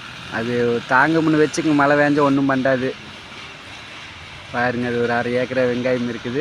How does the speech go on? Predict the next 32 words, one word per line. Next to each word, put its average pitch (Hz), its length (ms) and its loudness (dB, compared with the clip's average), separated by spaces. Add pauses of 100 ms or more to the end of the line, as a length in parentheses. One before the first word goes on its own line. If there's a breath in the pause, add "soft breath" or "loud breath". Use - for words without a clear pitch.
(160)
உங்களுக்கு 120 380 -4
வேணும்னா 151 300 0 (100)
சொல்லுங்க, 143 380 0
ஒரு 123 160 -2
ரெண்டு 127 220 2
ஒரு 120 180 -2
நாள்ல 143 240 2 (100)
நம்பர் 127 360 0
தர்றோம். 123 320 -2 (1040)
நீங்க 120 200 -2 (120)
கூப்பிட்டீங்கன்னா, 147 560 2
ஒரு 135 120 6
எட்டு 123 220 -2
கிலோமீட்டருக்குள்ள 143 720 2
இருந்து 131 240 -2
கூப்பிட்டீங்கன்னா, 131 500 -2
நாங்க 127 240 -2
கண்டிப்பா 120 480 0
வெங்காயத்துக்கு 120 500 -2 (680)
சப்ளை 123 360 -2
பண்ண 120 220 -2
முடியும் 117 260 -2
எங்கனால. 113 400 -4 (920)
பொய்யெல்லாம் 135 520 0
இல்லைங்க. 135 300 0 (220)
பாருங்க, 123 340 0
ஒரு 120 120 0
அக்கா 135 180 -2 (100)
ஊ-, 123 240 -2
இங்க 123 160 0 (880)
மாட்டுச்சாலையில 131 640 2
வந்து 139 220 4